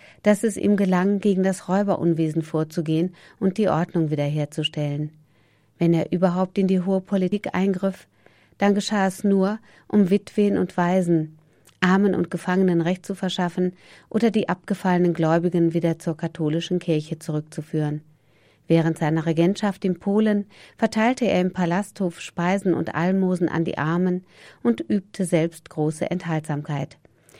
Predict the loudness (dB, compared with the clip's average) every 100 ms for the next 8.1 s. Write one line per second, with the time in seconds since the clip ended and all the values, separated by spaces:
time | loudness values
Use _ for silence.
0 | -20 -2 2 2 2 0 -4 -6 -8 -2
1 | 0 0 0 0 -2 -2 -2 -2 -4 -2
2 | -2 -2 -4 -4 -4 -2 -2 -2 -2 -6
3 | -6 -20 -20 -8 -6 -2 2 2 0 -2
4 | -2 2 2 0 -6 _ _ -2 -2 0
5 | 2 2 0 -2 0 0 0 -4 -6 -10
6 | -2 0 0 -2 -2 -2 -2 -2 -6 -2
7 | -2 -2 -4 -6 -6 -6 -4 -6 -4 -6
8 | -6